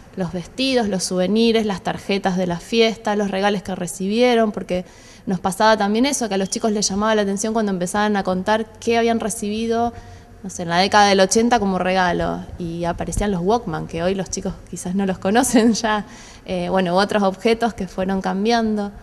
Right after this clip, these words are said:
con el tiempo, eh, entonces esos también objetos los podemos exhibir,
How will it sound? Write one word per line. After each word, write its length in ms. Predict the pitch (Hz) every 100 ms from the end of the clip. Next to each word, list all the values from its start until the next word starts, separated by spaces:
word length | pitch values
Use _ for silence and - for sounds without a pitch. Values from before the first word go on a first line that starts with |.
| - -
con 160 | 190
el 200 | 185 185
tiempo, 500 | 220 214 220 233 247
eh, 560 | 233 190 175 170 165 - -
entonces 420 | 185 196 208 214
esos 260 | 233 240 226
también 340 | 208 226 233
objetos 300 | 226 226 233
los 100 | 196
podemos 300 | 202 208 196
exhibir, 600 | 190 - 214 233 262